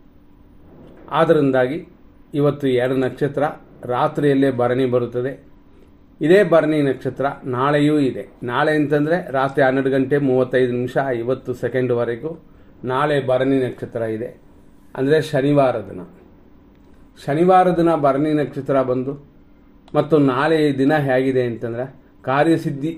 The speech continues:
ಇದೆ, ಆದರೂ ಧನ ವ್ಯಯ ಅಂತ ಇರೋದರಿಂದ ಖರ್ಚಿನ ವಿಷಯಗಳು ನಾಳೆ ಸಾಮಾನ್ಯವಾಗಿ ಪ್ರತಿಯೊಬ್ಬರಿಗೂ ಅಧಿಕವಾಗಿರುತ್ತದೆ.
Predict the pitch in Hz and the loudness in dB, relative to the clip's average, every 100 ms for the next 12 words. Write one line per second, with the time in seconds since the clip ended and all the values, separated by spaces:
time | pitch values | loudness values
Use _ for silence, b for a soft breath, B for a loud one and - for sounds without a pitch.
0 | - 123 147 151 127 123 131 151 - - | -8 -2 0 0 -2 -2 0 -2 -4 -16
1 | - _ - - - - - - - - | -20 _ -20 -20 -20 -20 -20 -20 -20 -20
2 | 139 127 139 170 180 147 131 135 147 151 | -10 -6 0 2 0 0 2 6 6 4
3 | 143 143 127 120 117 113 135 - - 156 | 4 4 4 4 2 -2 -6 -4 0 0
4 | - 190 180 147 143 139 127 135 127 117 | 4 4 4 2 0 0 2 0 -2 -2
5 | 120 151 - - - - 117 127 139 147 | -2 -4 -8 -20 -18 -6 -2 0 2 2
6 | 139 135 120 120 120 131 123 123 127 113 | 2 0 -4 -6 0 0 0 -4 -2 -2
7 | 107 120 135 120 117 110 110 110 | -2 -2 0 0 0 -6 -8 -8